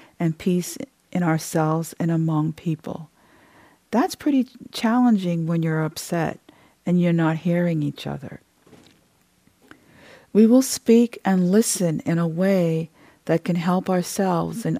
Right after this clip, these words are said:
others to transform suffering and see the way out of difficult situations." So a question then is, is this the time to speak?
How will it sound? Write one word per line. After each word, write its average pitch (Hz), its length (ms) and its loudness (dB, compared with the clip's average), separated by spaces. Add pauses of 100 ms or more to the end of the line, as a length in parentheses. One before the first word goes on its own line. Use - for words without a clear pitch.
(120)
others 185 640 -2 (480)
to - 100 -8
transform 180 760 -2
suffering 165 720 -4 (340)
and 156 100 -2
see - 160 4
the 185 160 2
way 175 400 2
out 165 200 2
of 156 180 -4
difficult 160 500 -4
situations." - 1160 -8 (880)
So 170 440 0 (260)
a - 40 -2
question 175 500 0
then 185 220 0
is, 151 360 -4
is 175 180 0
this 190 180 0
the - 140 -6
time 160 360 -2
to 170 100 -10
speak? - 600 -6